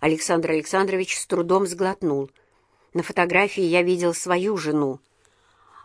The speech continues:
А вы не могли бы показать её фотографии?» «Могу, конечно. У меня их много».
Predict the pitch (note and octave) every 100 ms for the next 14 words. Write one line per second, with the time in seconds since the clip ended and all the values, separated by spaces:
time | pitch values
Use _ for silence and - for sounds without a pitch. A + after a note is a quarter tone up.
0 | _ F#3+ G3 A3 A3+ A#3 D4 E4 A#3+ A3+
1 | G#3 F#3 D#3 - D3 D3+ F3+ F3 E3+ D3
2 | B2+ - C3 - _ _ _ _ _ _
3 | E3 C#3+ C3 D3 - D4 D4+ F#3 - -
4 | - _ _ - - D#3 D#3+ E3+ F3 E3+
5 | E3+ F#3 E3+ F3 C#4 C#3